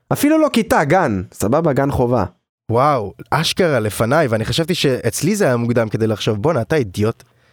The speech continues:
Speaker 1: לא, לא, לא,
Speaker 2: אוקיי.
Speaker 1: לא, אתה זוכ-, אתה זוכר את ליאם הפילוסוף בגיל שבע, למה הוא הפסיק לאכול נזלת הרי? הוא כבר היה מתקדם.
Speaker 2: הפסקת לאכול נזלת בגיל שבע, אחי?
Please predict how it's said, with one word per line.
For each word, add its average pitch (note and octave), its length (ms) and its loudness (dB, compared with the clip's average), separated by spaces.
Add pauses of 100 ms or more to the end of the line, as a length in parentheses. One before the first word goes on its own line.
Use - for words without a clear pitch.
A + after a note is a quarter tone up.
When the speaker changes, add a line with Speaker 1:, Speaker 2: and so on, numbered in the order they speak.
(220)
Speaker 1:
לא, A2 240 4
לא, A2+ 160 4
לא, A2 180 4
Speaker 2:
אוקיי. C3+ 240 2
Speaker 1:
לא, G2+ 140 2
אתה G2 140 -2
זוכ-, G2 240 -2
אתה - 140 -4
זוכר A#2+ 280 2
את E3 100 0
ליאם C3 220 4
הפילוסוף A#2+ 500 0
בגיל A2+ 280 2
שבע, A2+ 340 2
למה A2 200 4
הוא A2 80 4
הפסיק A#2 260 -2
לאכול A2 240 2
נזלת A2 460 2
הרי? F2 220 0 (580)
הוא G#2 100 0
כבר G2+ 80 2
היה G#2 240 2
מתקדם. A#2 540 0 (280)
Speaker 2:
הפסקת A#2+ 220 -4
לאכול A#2 320 2
נזלת A2+ 300 0
בגיל G2+ 220 0
שבע, A#2 320 0
אחי? E3+ 140 -4